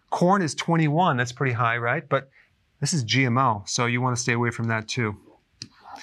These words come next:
Squash is four point eight. That's fine. But look at this.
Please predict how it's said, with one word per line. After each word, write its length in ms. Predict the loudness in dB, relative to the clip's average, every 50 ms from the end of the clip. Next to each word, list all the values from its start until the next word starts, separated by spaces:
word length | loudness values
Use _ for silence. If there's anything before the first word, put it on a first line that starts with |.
| -20 -20 -14 -8
Squash 580 | -6 -4 -2 2 4 4 4 2 0 -2 -4 -4
is 160 | -4 -4 -4
four 280 | -6 -4 -2 -2 -2 0
point 280 | 0 0 0 2 4
eight. 240 | 4 2 2 0 -4 _ _ _ _ -4
That's 220 | -4 -4 -4 -4
fine. 580 | -10 -8 -2 0 2 2 2 2 0 -2 -4 -8 _ _ _ _ _ _ _ _ _ _ _ _ _ _ -20 -20 -20 -20 -20 -20 -12 -4 -2
But 60 | 0
look 160 | 2 2 2
at 100 | 0 0
this. 360 | 2 2 2 2 0 -2 -6